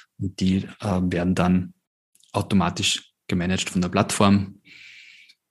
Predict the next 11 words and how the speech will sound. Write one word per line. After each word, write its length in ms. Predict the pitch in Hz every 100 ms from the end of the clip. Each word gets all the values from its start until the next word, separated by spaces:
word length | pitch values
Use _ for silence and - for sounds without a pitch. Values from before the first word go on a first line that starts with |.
| _
Theoretisch 680 | - 92 87 95 98 107 98
muss 160 | 98 -
ich 180 | 95 -
zwischen 260 | 95 -
neun 160 | 90 90
und 100 | 92
siebzehn 260 | - - 90
Uhr 40 |
dreißig 480 | - - - 98 -
nichts 360 | 95 95 -
machen 440 | 95 107 131 120